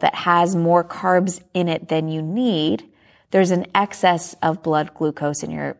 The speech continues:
in, in your bloodstream. This continues to elevate insulin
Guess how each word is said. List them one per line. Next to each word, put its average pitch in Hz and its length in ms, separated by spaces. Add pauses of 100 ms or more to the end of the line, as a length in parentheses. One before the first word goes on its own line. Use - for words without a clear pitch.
in, 156 320 (160)
in 160 120
your 160 80
bloodstream. - 520 (600)
This 196 460
continues 254 680
to - 160
elevate 165 480
insulin 190 540